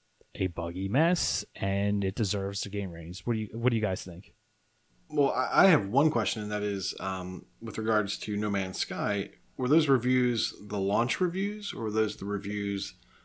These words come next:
Speaker 2: one year later?
Speaker 1: They were the launch reviews.
Speaker 2: So that is definitely the launch review and not the revisited review.
Speaker 1: Yes.
Speaker 2: Hmm.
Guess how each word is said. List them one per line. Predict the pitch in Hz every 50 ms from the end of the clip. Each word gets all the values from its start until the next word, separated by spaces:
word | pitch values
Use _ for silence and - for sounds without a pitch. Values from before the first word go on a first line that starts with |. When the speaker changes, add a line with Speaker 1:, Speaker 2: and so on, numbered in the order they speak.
| _ _ _ _ _ _ _ _
Speaker 2:
one | - 107 107 113 110 107 101 101 101 101 98 95 95
year | 98 101 104 101 98 95
later? | 92 92 92 90 - 50 - - - - _ _ _ _ - -
Speaker 1:
They | - 120 147 170
were | 165 165 151
the | 131 113 107
launch | 101 95 92 92 95 101 101 101 98 - -
reviews. | 92 78 80 80 73 67 - 113 - - - - - - - - - -
Speaker 2:
So | - 95 101
that | 104 104
is | 98 98 104
definitely | - 120 110 101 117 113 104
the | 104 101
launch | 104 104 101 98 -
review | 95 90 90 92 95
and | 92 92
not | 95 92 -
the | - 95
revisited | 90 87 82 92 98 92 - - - - _ _ -
review. | 92 82 - 90 87 - - - - _ _ _ _ _ _ _ _ -
Speaker 1:
Yes. | 104 95 90 - - - - - - _ _ - - - - - _ _ _ _ -
Speaker 2:
Hmm. | 98 92 120